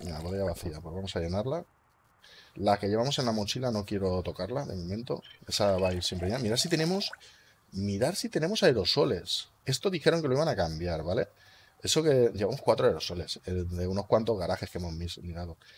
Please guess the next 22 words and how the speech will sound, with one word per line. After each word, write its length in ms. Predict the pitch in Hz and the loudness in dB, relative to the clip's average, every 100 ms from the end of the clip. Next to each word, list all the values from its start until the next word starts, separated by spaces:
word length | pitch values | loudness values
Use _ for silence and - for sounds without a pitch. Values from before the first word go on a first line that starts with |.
| - - - - _ - | -20 -20 -20 -20 _ 0
Eso 200 | 123 165 | 4 4
dijeron 300 | 160 165 156 | 8 6 6
que 60 | |
lo 60 | 143 | 4
iban 200 | 143 139 | 4 6
a 180 | 131 120 | 6 6
retocar, 520 | 117 107 101 131 113 | 6 4 4 4 4
que 200 | 90 87 | 0 -2
estaba 220 | - 101 | 0 0
un 80 | 123 | 2
poco 160 | 127 | 2
desbalanceado 680 | 113 101 92 92 - 98 107 | 4 4 2 0 0 2 2
y 60 | 98 | 0
salían 240 | 87 95 | -2 -2
muchísimos. 720 | 98 82 95 - 82 87 - - - | -2 -2 -4 -4 -6 -8 -10 -12 -6
Eso 180 | - | -2
lo 60 | 110 | -2
dijeron 200 | 104 104 | -2 -2
hace 140 | 101 | -2
dos 120 | 95 76 | -2 -4
versiones 400 | - - 73 71 | -8 -8 -10 -12
ya. 140 | 76 | -16